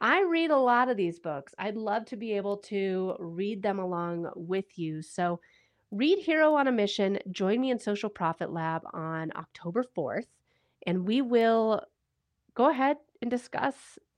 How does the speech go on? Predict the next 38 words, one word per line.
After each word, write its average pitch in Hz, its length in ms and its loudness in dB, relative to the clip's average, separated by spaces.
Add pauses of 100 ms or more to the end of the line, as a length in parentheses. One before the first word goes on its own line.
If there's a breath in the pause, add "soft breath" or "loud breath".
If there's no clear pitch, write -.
Hero 269 260 -2
on 269 100 0
a 262 40 0
Mission 254 320 -2
together. 233 580 -4 (420 soft breath)
It's 208 280 -2
only 269 240 2
gonna 277 180 0
be 262 80 0
happening 214 480 -2
in 185 100 -2
the 175 80 -2
Social 208 320 -4
Profit 185 380 -4
Lab 175 260 -6
group. 202 340 0 (760)
I'd 226 140 -4
love 208 180 0
to 208 100 -2
have 196 220 -4
you 190 80 -2
there. 185 360 0 (440 loud breath)
Um, 185 460 -2 (180)
and 220 260 -4 (280)
it's 226 100 -10
a 240 60 -6
great 262 200 -2
book 262 200 -6
so 247 160 -2
far. 202 320 0
I'm 180 140 -4
about 202 200 2
halfway 208 440 -4
through, 214 320 -2
so 226 140 -8
I 190 120 -2
think 202 240 -4
that 196 180 -4